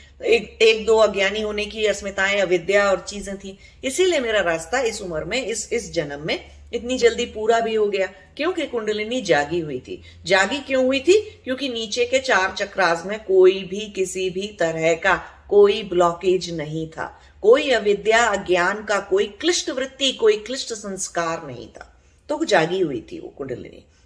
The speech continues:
ठीक है, अब वो आगे ही जाएगी, अगर वो जाग गई है तो रुकेगी नहीं। हाँ, हमारे ऊपर होता है कि हम किसी चक्रा में,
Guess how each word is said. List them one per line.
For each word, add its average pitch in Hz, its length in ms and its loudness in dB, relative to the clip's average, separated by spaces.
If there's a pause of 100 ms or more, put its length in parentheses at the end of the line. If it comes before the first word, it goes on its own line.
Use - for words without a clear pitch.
(120)
ठीक 311 180 -4
है, 311 60 2
अब 185 200 2
वो 208 80 2
आगे 180 340 4
ही 190 220 4
जाएगी, 214 420 4
अगर 175 180 4
वो 156 100 -2
जाग 139 400 0
गई 113 160 -4
है 87 100 -12 (280)
तो 151 60 -4
रुकेगी 156 440 -4
नहीं। 131 340 -10 (260)
हाँ, 196 260 4
हमारे 165 280 2
ऊपर 196 240 -2
होता 190 200 0
है 190 80 0
कि 190 100 -8
हम 180 100 -4
किसी 180 240 -10
चक्रा 170 360 -2
में, 170 260 -2